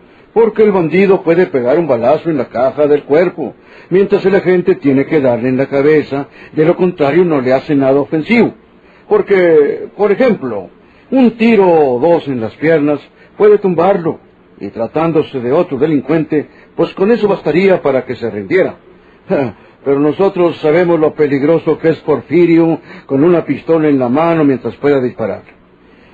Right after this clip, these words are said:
Herido en una pierna o en las dos, puede matar a sus enemigos.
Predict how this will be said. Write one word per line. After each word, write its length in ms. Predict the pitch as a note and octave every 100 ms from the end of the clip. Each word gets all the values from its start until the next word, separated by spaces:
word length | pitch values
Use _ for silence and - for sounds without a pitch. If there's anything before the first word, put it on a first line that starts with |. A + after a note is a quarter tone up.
| _ _
Herido 380 | D3 F3+ C4+ A#3
en 60 | G#3
una 220 | A3 E3+
pierna 640 | F3 G#3 F3+ E3+ C#3 A#2 -
o 140 | A#2
en 120 | C3 A#2
las 160 | A2+
dos, 340 | B2+ C#3+ D3+ D3+ - - - _ -
puede 240 | G3 G#3
matar 360 | A3 A3 F3+ E3
a 60 | E3
sus 160 | E3
enemigos. 560 | E3+ E3 B2+ A#2 B2+